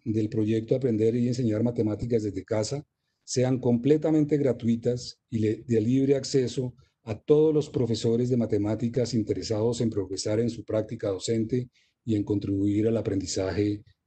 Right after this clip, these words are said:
de sus estudiantes. Y te, quiero también agradecer de manera muy especial al equipo base de V D, quienes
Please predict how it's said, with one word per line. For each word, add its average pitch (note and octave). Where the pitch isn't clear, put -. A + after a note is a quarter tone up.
de G#2
sus -
estudiantes. F2+
Y C#3+
te, C#3
quiero D3
también C#3
agradecer C3
de C#3
manera C3
muy E3
especial C#3+
al A#2
equipo B2
base C#3+
de A2
V C#3
D, C#3
quienes A#2+